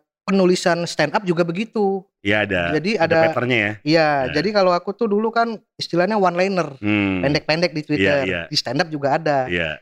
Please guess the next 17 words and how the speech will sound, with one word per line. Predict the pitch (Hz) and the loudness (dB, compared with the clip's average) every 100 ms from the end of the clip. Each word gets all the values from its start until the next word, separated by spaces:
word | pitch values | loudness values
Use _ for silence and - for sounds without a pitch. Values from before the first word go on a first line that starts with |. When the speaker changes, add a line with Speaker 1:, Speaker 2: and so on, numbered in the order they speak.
| _ | _
Speaker 1:
Nah, | 123 123 | -4 -2
jadi | 123 160 | 0 2
waktu | 196 180 | 0 0
aku | - - | -4 -2
naik | 139 127 - | -2 -2 -4
tuh | 110 | -4
kumpulan | 160 156 151 147 | -4 0 0 0
one | 143 143 | 0 0
liner. | 151 226 180 175 175 _ _ | -2 -2 -2 -4 -8 _ _
Speaker 2:
Dihajarin, | 110 117 127 101 123 139 113 | -2 0 0 0 0 0 0
Speaker 1:
Jadi | |
Speaker 2:
gabungin? | 104 120 131 107 | 0 2 0 0
Speaker 1:
sama | 135 127 127 | 0 -2 -2
aja | 151 | -2
dengan | 180 175 196 | 0 0 -2
kumpulan | - 175 - 190 196 | -2 -4 0 0 0
Twitter | 233 247 | -6 -2